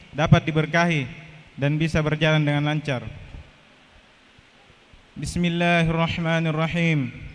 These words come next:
Alhamdulillahi rabbil alamin. Assalatu wassalamu ala Rasulillah wa ala alihi wa sahbihi ajma'in. Amma ba'd. Ya Allah,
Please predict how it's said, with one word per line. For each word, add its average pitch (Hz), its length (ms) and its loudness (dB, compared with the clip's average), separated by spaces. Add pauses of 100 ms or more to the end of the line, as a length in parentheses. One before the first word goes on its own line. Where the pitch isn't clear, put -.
(280)
Alhamdulillahi 165 960 0
rabbil 156 400 0
alamin. 156 720 0 (400)
Assalatu 175 640 2
wassalamu 175 560 0
ala 170 320 0
Rasulillah 165 1040 0 (120)
wa 147 160 -2
ala 175 480 2
alihi 156 400 2
wa 143 160 2
sahbihi 151 640 0
ajma'in. 147 800 0
Amma 143 320 0
ba'd. 131 240 -4 (800)
Ya 165 240 2
Allah, 170 640 6